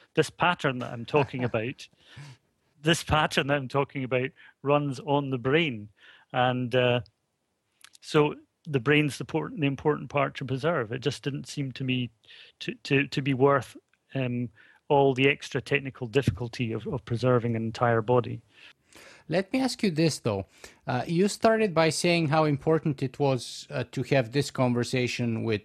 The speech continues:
Speaker 2: other people, especially with your own family, and to sort of explain sort of your rationale behind it.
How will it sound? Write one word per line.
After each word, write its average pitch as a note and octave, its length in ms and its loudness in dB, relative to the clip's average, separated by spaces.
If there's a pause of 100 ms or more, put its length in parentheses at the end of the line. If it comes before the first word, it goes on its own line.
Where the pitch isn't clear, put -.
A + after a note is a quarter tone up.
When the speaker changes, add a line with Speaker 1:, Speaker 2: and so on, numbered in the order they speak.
Speaker 2:
other B2 180 2
people, C3+ 340 0
especially C#3+ 500 0
with A#2+ 200 0
your A#2 140 2
own A#2 160 2
family, G#2 540 0 (400)
and A#2+ 180 2
to - 80 -16
sort C3 260 2
of A#2 120 -2
explain C3+ 760 0
sort A2+ 280 -2
of A2 100 -4 (140)
your A#2+ 280 0
rationale A#2+ 760 0
behind G#2 420 -4
it. F#2+ 160 -6